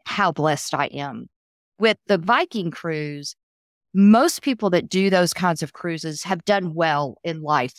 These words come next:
We were the poor people on the ship, if you will, but we were able to see places, historical places, that tied things together, being able to go to Rome for three days and see where, you know, the fights were, to see the Colosseum, to see the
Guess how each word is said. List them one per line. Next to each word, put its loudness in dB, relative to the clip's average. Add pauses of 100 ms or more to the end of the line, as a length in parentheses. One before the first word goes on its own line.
(140)
We 2
were 2
the 2
poor 2
people -4
on 2
the -8
ship, -6
if -8
you -10
will, -4 (100)
but 4
we 4
were 2
able 0
to -2
see -8
places, -4
historical -2
places, -10 (400)
that -2
tied 0
things -4
together, -4 (480)
being 8
able 4
to -6
go 2
to -2
Rome 0 (140)
for -8
three -10
days -8 (380)
and 0
see -2
where, 2
you -6
know, -2
the -6
fights -2
were, -6
to -8
see -8
the -4
Colosseum, 0
to -14
see -4
the -2